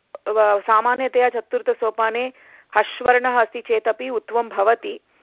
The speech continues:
परन्तु अत्र एषः सः, तत्र तु उत्वं, अ, हश्वर्णः अस्ति चेत् तत्र उत्वं न भवति। यदि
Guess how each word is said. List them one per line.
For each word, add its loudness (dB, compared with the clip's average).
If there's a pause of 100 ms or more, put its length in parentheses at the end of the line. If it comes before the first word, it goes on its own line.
(500)
परन्तु 2
अत्र 2
एषः 0
सः, 0 (480)
तत्र 0
तु -6
उत्वं, -6
अ, -2
हश्वर्णः -2
अस्ति -4
चेत् -2
तत्र -6
उत्वं -2
न 0
भवति। -2 (640)
यदि -2